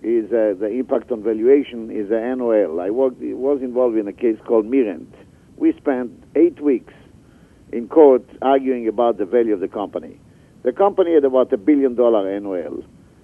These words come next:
Now, it's not so simple. The question is,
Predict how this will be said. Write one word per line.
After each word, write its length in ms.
Now, 440
it's 180
not 240
so 240
simple. 340
The 120
question 400
is, 140